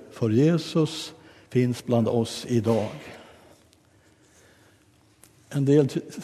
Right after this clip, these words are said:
säger så här: "Ja, men det är bara en droppe i havet. Det har ingen betydelse." Det har faktiskt betydelse.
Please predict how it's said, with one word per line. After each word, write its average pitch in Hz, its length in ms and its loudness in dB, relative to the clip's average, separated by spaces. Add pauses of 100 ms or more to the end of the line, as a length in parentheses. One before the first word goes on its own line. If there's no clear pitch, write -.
säger 135 280 8
så 120 140 2
här: 123 120 6
"Ja, 139 120 8
men 139 180 6
det 139 80 8
är 143 40 10
bara 135 160 10
en 139 100 6
droppe 131 400 6
i 123 40 8
havet. 113 460 2
Det 131 60 2
har 151 80 10
ingen 151 240 8
betydelse." 143 800 4 (920)
Det 139 100 0
har 165 180 4
faktiskt 139 480 4
betydelse. 110 680 -2